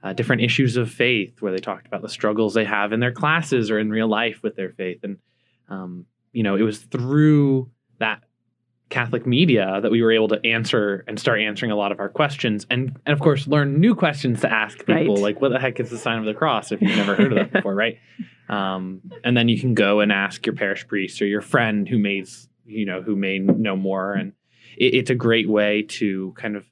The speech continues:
Speaker 1: im-, impact people in their moment to moment, even when they aren't around,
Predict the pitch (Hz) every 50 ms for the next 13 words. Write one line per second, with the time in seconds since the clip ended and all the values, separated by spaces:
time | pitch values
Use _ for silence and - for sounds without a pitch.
0 | _ _ _ _ _ _ _ _ _ _ _ _ _ _ - 135 135 139 139 139
1 | - 143 143 147 147 139 135 123 113 101 - _ - - 113 110 - 117 107 104
2 | 104 104 113 110 110 107 104 101 101 101 101 98 95 85 - 113 123 117 113 110
3 | 98 - - 104 107 113 110 104 98 98 - 113 131 123 120 113 107 104 101 104
4 | 107 87 98 101 98 92 - 101 92 95 95 95 98 95 95 95 95 95 95 92